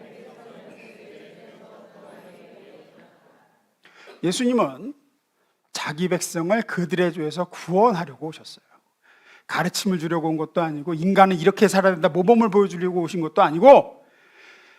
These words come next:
이 사회, 이 땅을 좀 살기 좋은 곳으로 만들기 위해 오신 것도 아니고 가난한 자들을 프롤레타리아 혁명을 일으켜가지고 잘 먹고 잘 사는 나라 만들려고 오신 것도 아니고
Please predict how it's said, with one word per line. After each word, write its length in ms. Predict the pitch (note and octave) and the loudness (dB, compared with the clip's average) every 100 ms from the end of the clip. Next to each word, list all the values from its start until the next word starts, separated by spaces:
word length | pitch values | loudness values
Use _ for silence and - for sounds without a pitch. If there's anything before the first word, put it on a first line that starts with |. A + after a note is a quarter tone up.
| _ | _
이 240 | G3+ D4 | 4 6
사회, 360 | D4+ - D4+ C#4+ | 6 8 10 10
이 160 | B3+ B3+ | 8 8
땅을 300 | D#4 D4 C#4+ | 10 10 4
좀 180 | C4 | 2
살기 320 | B3 - E4+ D#4+ | 6 6 6 4
좋은 220 | D#4+ D4 | 2 2
곳으로 240 | C4 C4 | 0 6
만들기 340 | A#3 A#3 B3 A3 | 6 8 4 2
위해 60 | |
오신 220 | G#3+ F#3+ | 2 2
것도 200 | G3 G3 | -2 0
아니고 160 | F#3+ F3+ | 0 0
가난한 520 | - G3+ C4 C#4+ C#4 | 2 6 8 8 8
자들을 500 | B3 B3 A3+ B3 A3 - - - | 6 4 4 4 4 2 -18 -12
프롤레타리아 600 | - B4 A#4 - C#4+ B3+ | 4 8 8 10 8 8
혁명을 460 | G#3+ - G4 F4 D4 | 4 4 10 10 10
일으켜가지고 760 | A#3+ - A#3 A#3 F#3 A3 G#3+ - - | 4 2 4 4 4 4 4 2 -12
잘 160 | - A#3+ | 2 4
먹고 160 | D4 B3+ | 6 6
잘 160 | A#3 | 8
사는 200 | C4 C#4 C4 | 8 8 10
나라 160 | B3+ | 10
만들려고 420 | A3+ A3+ A#3 A3 | 10 6 4 4
오신 160 | G3+ E3+ | 2 0
것도 160 | E3+ A#3+ | 2 2
아니고 640 | E3+ F#3 E4 - - - | 2 8 10 10 2 -20